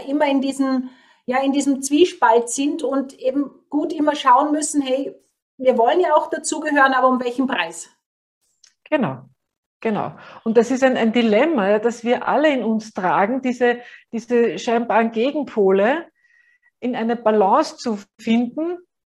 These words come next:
Speaker 2: Ja, also das ist, das ist das, das die Idee der Differenzierung, diese, dieses Autonomiebestreben und diese Sehnsucht nach Verbundenheit in eine Balance zu bringen. Kann ich in Verbindung, in Beziehung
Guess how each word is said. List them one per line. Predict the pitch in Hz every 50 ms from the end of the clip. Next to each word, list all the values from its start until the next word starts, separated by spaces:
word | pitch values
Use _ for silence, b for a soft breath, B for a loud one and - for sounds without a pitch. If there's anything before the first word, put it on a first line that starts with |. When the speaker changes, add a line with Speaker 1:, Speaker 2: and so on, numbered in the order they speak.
| _ -
Speaker 2:
Ja, | - 226 247
also | 233 220 233
das | 214 226 220 247
ist, | 247 - -
das | 233 214
ist | 226 247 220 - -
das, | 226 214 - - -
das | 233 220 - -
die | - 220 220 226
Idee | 226 - 214 220
der | 226 220
Differenzierung, | 214 - 214 - - 220 202 202 190 190 - - 196 220 254 254 285 311 320 311 247
diese, | 247 226 240 233 214 208 202 -
dieses | 208 226 208 208 - 208 202
Autonomiebestreben | - - 202 196 202 220 208 202 202 202 226 269 262 285 285 277 - - 233 233 240 254 277 294 311 302 302 B B B B B B
und | B 226 220
diese | 240 226 214 220 208
Sehnsucht | 208 240 226 226 208 233 214 -
nach | 202 202 196
Verbundenheit | - - 196 196 220 220 240 294 - - 285 277 247 233 233 247 285 285 - - _ _ _ _ _ _ _ _ _ _ _ _ _ -
in | 226 220
eine | 226 214 220 220
Balance | 220 - - - 220 214 202 185 226 269 269 - -
zu | - 226 208
bringen. | 208 202 208 202 190 185 175 160 165 160 - b b b _
Kann | - - 196 214 269 262
ich | - - 285 277 - - - _ _ _ _ -
in | - 269 302 330 349 339 349 - - _ _ _ _ _ _ _ _
Verbindung, | - - 233 208 185 - _ 214 214 247 277 311 320 262 220 233 247 285 330 349 - - _
in | - 254 311 339 311
Beziehung | 269 247 254 - - 254 254 269 277 285 294 285 -